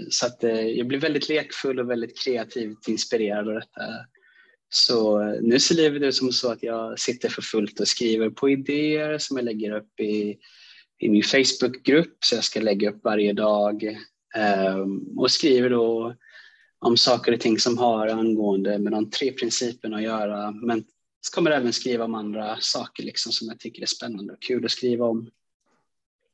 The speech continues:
Och sen så, eh, söker jag efter att få föreläsa på olika ställen, så jag kanske får föreläsa på lite skolor här i om-, omkretsarna kring Lund, liksom, i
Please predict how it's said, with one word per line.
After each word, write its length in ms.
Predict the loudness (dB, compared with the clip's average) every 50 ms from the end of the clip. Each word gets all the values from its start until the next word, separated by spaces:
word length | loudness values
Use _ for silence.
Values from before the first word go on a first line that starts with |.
| -20 -18 -18 -20 -20 -20 -20 -20 _ _ _ _ _
Och 180 | 2 4 4 4
sen 240 | 4 4 4 4 2
så, 460 | 0 0 0 2 2 2 2 2 2
eh, 300 | 2 2 0 0 -2 -4 -6 -10 -16 _ _ _ _ _ _ _ -8
söker 340 | -2 0 0 0 0 -2 -4
jag 80 | -4 -4
efter 400 | -6 -8 -8 -6 -4 -2 -2 -2
att 220 | -4 -4 -6 -8
få 340 | -10 -6 -4 -2 0 0 0
föreläsa 760 | -2 -2 -2 0 0 0 0 0 0 0 0 0 -2 -4 -6
på 140 | -6 -6 -4
olika 280 | -2 -2 -2 -2 -4
ställen, 560 | -6 -4 -2 -2 -2 -2 -4 -4 -4 -4 -2 -2
så 140 | -4 -4
jag 180 | -4 -6 -8 -8
kanske 320 | -8 -6 -6 -6 -6 -6 -6
får 160 | -6 -6 -6
föreläsa 600 | -4 -2 -2 0 0 0 0 0 -2 -2 -6 -8
på 140 | -8 -8 -8
lite 200 | -6 -4 -2 -2
skolor 460 | -2 -2 -2 -2 0 0 0 0 0
här 460 | 0 2 2 2 0 -2 -4 -8 -6
i 40 | -4
om-, 760 | -2 0 0 0 0 0 -2 -6 -6 -6 -6 -4 -4 -6 -6 -8
omkretsarna 720 | -4 -2 -2 -2 -2 -2 -4 -6 -6 -6 -6 -4 -6 -6
kring 240 | -6 -4 -4 -2 0
Lund, 360 | 0 0 2 2 0 -2 -2
liksom, 440 | -4 -6 -6 -6 -8 -6 -8 -8 -8
i 240 | -8 -8 -10 -12